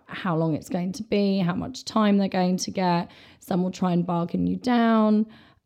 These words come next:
The key thing is, is that most dancers, we don't like people saying no to us. And we are very, very pushy salespeople. We're some of the most pushy salespeople on the planet.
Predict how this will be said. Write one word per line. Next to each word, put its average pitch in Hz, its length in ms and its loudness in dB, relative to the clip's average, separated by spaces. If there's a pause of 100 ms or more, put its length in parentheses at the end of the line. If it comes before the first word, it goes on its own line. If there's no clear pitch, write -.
(240)
The 202 120 6
key 277 260 8
thing 240 220 6
is, 202 200 2
is 190 120 -4
that - 120 0
most 185 320 2
dancers, 170 500 0
we 170 120 -4
don't 151 240 -2
like 123 240 -4
people 160 260 -2
saying - 320 -8
no - 160 -8
to - 240 -14
us. 180 240 -10
And 190 80 -4
we 185 120 0
are 160 60 0
very, 156 360 -2
very 165 300 -6
pushy - 380 -4
salespeople. - 720 -8
We're 185 80 -6
some 196 220 -4
of 175 60 -2
the 170 60 -2
most 165 280 -6
pushy 170 300 -6
salespeople 170 640 -8
on 190 100 -10
the 185 80 -8
planet. - 460 -10